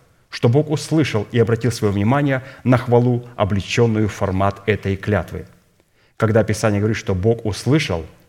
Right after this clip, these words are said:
то это означает, что Он ответил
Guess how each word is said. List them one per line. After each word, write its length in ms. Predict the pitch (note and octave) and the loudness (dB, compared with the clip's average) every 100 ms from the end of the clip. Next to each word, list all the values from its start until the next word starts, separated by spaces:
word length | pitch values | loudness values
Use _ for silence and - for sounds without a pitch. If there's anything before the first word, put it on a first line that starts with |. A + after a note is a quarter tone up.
| - | -4
то 100 | G#2 | -2
это 180 | G2 G2 | 2 0
означает, 540 | G2 G2 C#3+ B2 - - _ _ _ - | 0 -4 -2 -4 -6 -14 _ _ _ -16
что 240 | - B2 | -2 0
Он 140 | A2 - | 0 0
ответил 600 | G#2+ - A#2+ G2 F#2 | -4 0 0 0 -2